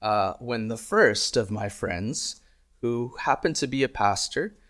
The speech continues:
announced that he and his wife were separating because his wife had been unfaithful.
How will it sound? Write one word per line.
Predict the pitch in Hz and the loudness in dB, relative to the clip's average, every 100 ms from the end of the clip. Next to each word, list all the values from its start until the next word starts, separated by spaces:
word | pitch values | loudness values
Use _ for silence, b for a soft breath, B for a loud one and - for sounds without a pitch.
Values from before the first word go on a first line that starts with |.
| _ _ _ _ | _ _ _ _
announced | 131 120 123 151 - | -4 2 2 2 2
that | 139 123 | 4 4
he | 143 139 | 0 -2
and | 139 | -2
his | 135 120 | -2 0
wife | 117 123 123 - - _ _ | 4 4 4 -4 -18 _ _
were | 123 131 | -4 0
separating | - 160 - 104 101 82 78 107 - _ _ _ _ _ _ _ _ _ | 6 6 6 -2 -2 -8 -8 -14 -16 _ _ _ _ _ _ _ _ _
because | 123 - 131 120 | -6 2 2 2
his | 117 | -2
wife | 123 131 131 - - - _ _ | 4 6 6 2 -12 -16 _ _
had | - 113 | -8 -6
been | - 120 | -4 -2
unfaithful. | 120 123 - 202 208 - 80 | -2 -2 0 0 0 -12 -14